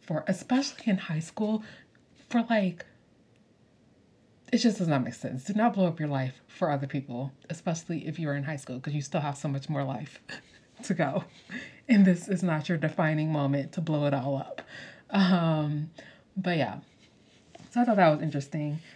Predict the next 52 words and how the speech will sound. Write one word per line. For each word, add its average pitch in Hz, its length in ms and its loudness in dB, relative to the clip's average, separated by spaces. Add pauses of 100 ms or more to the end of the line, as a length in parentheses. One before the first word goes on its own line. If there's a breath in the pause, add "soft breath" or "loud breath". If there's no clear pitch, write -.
(240 loud breath)
Um, 165 520 2
I 190 80 2
was 196 100 2
not 147 200 2
expecting 143 360 -4
to 143 80 -2
spend 143 320 -4
that 143 80 0
much 139 140 -2
time 139 240 -2
on 139 80 -2
that, 139 200 -2
but 139 120 -8
there 156 160 0
we 151 120 -2
are. 147 260 -2 (260 loud breath)
<laughs> - 140 -2 (1500 loud breath)
But, 262 120 2
like, 247 240 4
it 240 60 2
was 247 160 4
things 226 300 0
like 190 180 0
that 175 240 -4
that 165 120 0
we 165 80 0
got 156 180 -4
to, 165 100 -4
like, 151 260 -2 (100)
wrap 151 280 -4
up 143 360 -6
in 147 640 -2
the, 147 640 -4
um, 143 200 -6
first 165 280 -2
half. 165 320 0
We 151 80 -4
saw 139 220 -4
Coop, 165 360 -4
of 151 140 -10
course, 156 300 -2
did 151 160 -2
not 143 160 -2
die. 139 340 -2 (340 loud breath)
They 214 140 0
really 262 320 4
tried 214 360 -8
to 165 220 -2
get 185 160 -2
us 165 180 -4
in 160 100 -2
that, 147 200 -6